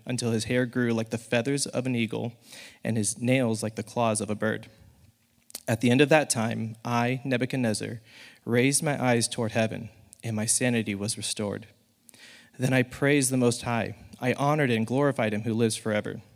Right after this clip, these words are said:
His dominion is an eternal dominion. His kingdom endures from generation to generation. All the peoples of earth are regarded as nothing. He does as he pleas-, pleases with the powers of heaven and the peoples of the earth.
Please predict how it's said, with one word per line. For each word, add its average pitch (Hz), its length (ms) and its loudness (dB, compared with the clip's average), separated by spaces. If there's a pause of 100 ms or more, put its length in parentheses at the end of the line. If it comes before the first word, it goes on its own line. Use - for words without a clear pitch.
(760)
His 127 180 4
dominion 131 560 6
is 117 220 -2
an 113 80 2
eternal 117 440 0
dominion. 107 560 -2 (440)
His - 180 2
kingdom 117 500 0
endures 117 540 2
from 113 160 -2
generation 117 560 0
to - 140 -8
generation. 107 680 -4 (960)
All 135 240 6
the 185 80 2
peoples 156 400 0
of 165 100 2
earth 113 300 0
are 110 140 0
regarded 117 460 2
as 104 440 -4
nothing. 113 580 -2 (960)
He 123 160 0
does 131 300 6
as 180 120 2
he 202 80 2
pleas-, 117 400 0 (120)
pleases 110 580 -2
with 113 140 -4
the 120 80 0
powers 123 400 2
of 151 100 0
heaven 107 360 -2 (360)
and 107 100 -4
the 104 60 -2
peoples 120 340 -2
of 110 120 0
the 107 120 0
earth. - 300 -8